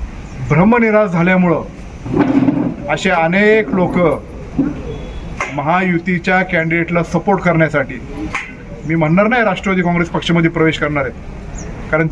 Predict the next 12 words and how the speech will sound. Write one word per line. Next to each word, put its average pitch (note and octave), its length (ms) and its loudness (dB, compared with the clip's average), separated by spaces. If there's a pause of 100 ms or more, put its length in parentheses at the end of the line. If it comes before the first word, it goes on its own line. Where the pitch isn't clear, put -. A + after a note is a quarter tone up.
तीन G#3 200 4
पक्ष F#3 240 -2
आता F3+ 220 2
एकत्रित E3+ 460 0
आहेत, D3 180 0 (880)
पण C#3 120 0
महायुतीच्या E3 920 2
कॅन्डिडेटला E3 640 0
सपोर्ट E3+ 340 -2
करण्यासाठी D#3 640 0 (680)
त्या D#3 160 2
दिवशी D#3+ 460 -2